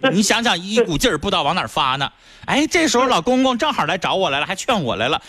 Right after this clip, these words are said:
Speaker 1: 那我正好有一股子邪劲儿，我还不知道往哪儿发，然后就冲着你可能就开始把所有的事情就说出来了，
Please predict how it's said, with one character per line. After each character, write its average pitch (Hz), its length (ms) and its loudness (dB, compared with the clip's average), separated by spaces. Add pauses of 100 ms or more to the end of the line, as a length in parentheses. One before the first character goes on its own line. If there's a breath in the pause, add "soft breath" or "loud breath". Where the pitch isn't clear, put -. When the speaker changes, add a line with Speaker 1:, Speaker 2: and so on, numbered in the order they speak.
(100)
Speaker 1:
那 294 100 2
我 269 140 2
正 285 200 0
好 196 160 2
有 175 160 4
一 214 80 2
股 175 160 -2
子 143 120 2
邪 147 240 0
劲 202 140 0
儿， 170 60 0
我 127 60 0
还 156 100 -4
不 170 100 -8
知 170 60 0
道 151 60 0
往 139 140 0
哪 139 60 -2
儿 107 40 -2
发， 123 220 -2 (220 loud breath)
然 123 160 -2
后 170 100 -2
就 147 80 -2
冲 135 240 -6
着 120 60 -4
你 107 140 -4
可 113 100 -6
能 92 100 -4
就 117 100 -2
开 117 140 -4
始 110 80 -4
把 92 120 -2
所 104 140 -10
有 107 40 -4
的 98 80 -4
事 98 140 -8
情 92 120 -8
就 95 80 -4
说 143 160 -2
出 123 120 -2
来 85 80 -4
了， - 160 -16